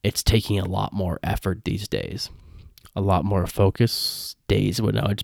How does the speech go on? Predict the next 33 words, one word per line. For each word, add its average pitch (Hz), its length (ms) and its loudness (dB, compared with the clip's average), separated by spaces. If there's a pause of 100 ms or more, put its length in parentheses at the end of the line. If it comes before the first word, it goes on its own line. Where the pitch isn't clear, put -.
maybe 98 200 2
be 101 160 4
home 101 420 4
or 101 140 0 (480)
working 98 360 4
from 95 760 0
a - 100 -2
coffee 98 360 4
shop, - 340 0
that - 120 0
would - 80 -4
be - 80 0
like - 100 0
a - 60 -2
six - 440 0
to - 140 0
eight 95 140 0
hour 147 300 0
day, 95 480 2 (640)
sometimes 98 680 0
takes - 420 -4
ten 104 240 -2
to 101 60 -2
twelve 101 300 0
hours 101 420 2
to - 80 -4
accomplish - 480 0
everything 101 600 -2 (320)
when 92 640 2
my 101 180 2
anxiety 92 600 2
is - 80 0
so 95 560 4